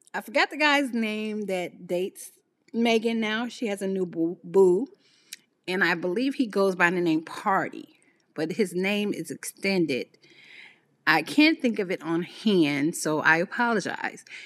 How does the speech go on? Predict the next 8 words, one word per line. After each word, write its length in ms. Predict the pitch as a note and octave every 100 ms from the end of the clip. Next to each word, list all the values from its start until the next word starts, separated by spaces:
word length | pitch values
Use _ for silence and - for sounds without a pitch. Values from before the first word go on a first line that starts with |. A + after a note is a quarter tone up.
| - - -
But 280 | F3 F3+ E3
he 240 | - A#3+ F#3
did 400 | G3 A3+ A#3+ -
come 400 | - A3 G#3 G3
back 320 | F#3 F3+ - -
and 160 | F#3
address 500 | F3 E3 E3+ D#3+ E3+
DaBaby 680 | - F#3 D#3+ D3+ C#3 C#3 F3